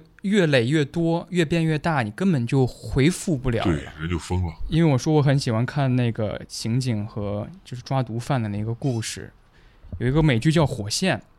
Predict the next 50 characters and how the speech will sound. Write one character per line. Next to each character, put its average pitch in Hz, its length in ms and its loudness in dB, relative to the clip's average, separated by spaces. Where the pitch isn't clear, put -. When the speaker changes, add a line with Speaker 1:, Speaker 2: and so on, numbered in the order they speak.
Speaker 1:
他 156 80 -4
在 147 180 0
第 190 280 -2
一 208 100 4
季 180 500 -2
第 190 180 0
一 202 60 2
集 127 180 -2
的 127 120 0
时 113 140 -6
候 110 340 2
有 113 160 -2
一 131 40 2
个 160 80 4
台 120 300 0
词， 113 460 -4
就 160 100 -2
是 147 400 2
一 143 120 -2
个 156 100 4
缉 165 180 -2
毒 147 200 0
警， 123 200 -2
Speaker 2:
嗯。 80 120 -8
Speaker 1:
他 156 100 0
们 147 100 6
每 117 140 4
天 139 180 2
就 139 80 2
是 120 100 2
抓 127 220 2
毒 98 200 -6
贩， 107 280 -4
在 123 140 -4
那 110 160 0
个 104 100 -4
巴 123 140 0
尔 98 80 2
的 117 160 -4
摩 104 180 0
那 110 60 0
个 107 100 -2
街 120 240 0
区， 123 380 -6
然 127 220 2
后 143 360 4
他 - 120 -2
们 165 200 6
两 110 200 2
个 117 440 -2